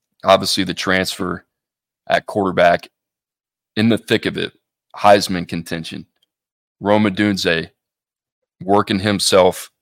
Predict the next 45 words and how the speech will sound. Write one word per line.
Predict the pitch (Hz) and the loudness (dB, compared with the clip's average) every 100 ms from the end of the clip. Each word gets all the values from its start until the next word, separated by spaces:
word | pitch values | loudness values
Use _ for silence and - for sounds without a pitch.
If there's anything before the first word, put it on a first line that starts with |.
| _ _ _ _ _ _ _ _ _ - | _ _ _ _ _ _ _ _ _ -4
day | 107 104 107 | 2 4 4
in | |
and | 98 87 | 2 2
day | 95 92 | 4 4
out | 90 87 - - | 4 4 0 -8
into | 95 92 | -6 0
that | 90 85 | 0 0
number | 90 90 | -2 -4
one, | 87 87 85 92 _ _ _ _ _ | -4 -4 -4 -8 _ _ _ _ _
uh, | - 85 82 - - | 2 4 4 0 -4
number | 98 90 | -2 0
one | 87 87 | 0 -2
draft | 87 90 85 | 2 2 0
choice | - 90 85 - | -4 -4 -4 -4
in | 82 | -4
terms | 95 87 90 | -2 -2 -4
of | 82 - - | -10 -12 -10
him | 95 90 87 | -4 -2 -2
working | - 95 - 90 | 0 0 0 -2
into | 87 - 87 | -2 -2 -4
a | |
day | 80 85 85 | 0 0 0
one | 85 78 | 0 -2
draft | 82 80 80 | 0 0 0
pick | 92 85 85 | -4 -4 -6
in | |
the | 85 | -6
N | 82 | -4
F | 80 - | -6 -4
L. | - 85 _ _ _ _ _ _ _ | -4 -4 _ _ _ _ _ _ _
Ja'Lynn | - 101 104 95 | 0 2 2 0
Polk, | - 98 - - _ _ _ - | 2 2 2 -6 _ _ _ -8
Jalen | 92 98 104 98 | 0 2 4 2
McMillan, | - 90 87 85 - _ _ _ _ _ _ - | -2 -4 -4 -6 -10 _ _ _ _ _ _ -16
really | 92 107 107 98 | -2 2 4 2
strong | - 101 95 | 4 4 6
offensive | 92 92 98 90 90 | 4 0 -2 -8 -6
line. | 87 85 82 | -2 0 0
Their | 82 | -4
defense | 85 107 98 95 90 | -6 -4 -2 -2 -4
is | 95 | -8
playing | - 95 90 | 0 0 0
really | 98 92 | 0 0
complimentary | - 92 87 87 85 85 | 2 0 0 -4 -4 -6
ball. | 87 87 90 | -6 -6 -6